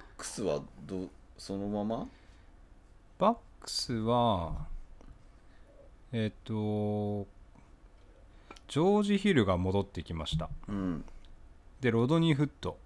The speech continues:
Speaker 1: うん。
Speaker 2: がエフエーで入ってきて、
Speaker 1: うん。
Speaker 2: ぐらいかな？
Speaker 1: あ、まあまあ、脇固めしましたね。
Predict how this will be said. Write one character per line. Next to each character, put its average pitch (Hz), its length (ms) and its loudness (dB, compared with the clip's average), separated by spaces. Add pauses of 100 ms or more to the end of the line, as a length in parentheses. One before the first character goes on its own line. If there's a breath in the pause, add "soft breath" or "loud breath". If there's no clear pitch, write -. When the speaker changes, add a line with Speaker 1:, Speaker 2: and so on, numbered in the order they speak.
Speaker 1:
う 98 40 -10
ん。 95 260 -6 (920)
Speaker 2:
が 117 120 0
エ 101 60 2
フ 104 160 0
エ 101 100 4
ー - 20 -6
で 87 80 -4
入 87 200 -4
っ - 20 -14 (140)
て - 100 -18
き - 160 -20 (160)
て、 95 520 0 (200)
Speaker 1:
う 101 40 -8
ん。 82 340 -6 (1300 loud breath)
Speaker 2:
ぐ 120 200 -2
ら 127 240 0
い 87 80 -2
か 85 220 -4
な？ 95 320 -4 (120)
Speaker 1:
あ、 131 140 -4
ま 135 200 2
あ 139 40 4
ま 123 140 2
あ、 92 180 2
脇 101 320 -2
固 131 240 2
め 90 120 0
し - 140 -8
ま 87 120 -2
し - 140 -6
た 76 120 -6
ね。 69 280 -6